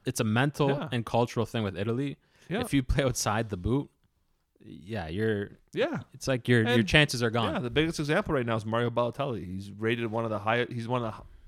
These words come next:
Speaker 2: hot, most prolific and highest rated strikers
Speaker 1: In Turkey,
Speaker 2: in the
Speaker 1: yeah.
Speaker 2: Turkish league. <laughs> And you,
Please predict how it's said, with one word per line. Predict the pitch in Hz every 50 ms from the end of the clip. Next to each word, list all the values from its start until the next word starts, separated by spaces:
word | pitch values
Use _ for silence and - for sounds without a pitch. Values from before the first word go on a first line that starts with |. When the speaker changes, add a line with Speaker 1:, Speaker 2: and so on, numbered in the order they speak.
| - -
Speaker 2:
hot, | - 123 - 131
most | 123 120 110 -
prolific | - 123 113 120 131 123 135 127 120
and | 113 110
highest | - 120 123 120 - -
rated | 117 117 113 113 110 110 - _ - - _ _
strikers | - - - - 135 147 143 - 117 110 113 127 - - - -
Speaker 1:
In | 82 76
Turkey, | - - 110 139 139
Speaker 2:
in | 135 135
the | 123
Speaker 1:
yeah. | 85
Speaker 2:
Turkish | 90 147 147 - 156 - - 95
league. | 85 78 - - - - _ _ _ _
<laughs> | _ _ _ _ _ _ -
And | 110 180 185 165
you, | 139 139 131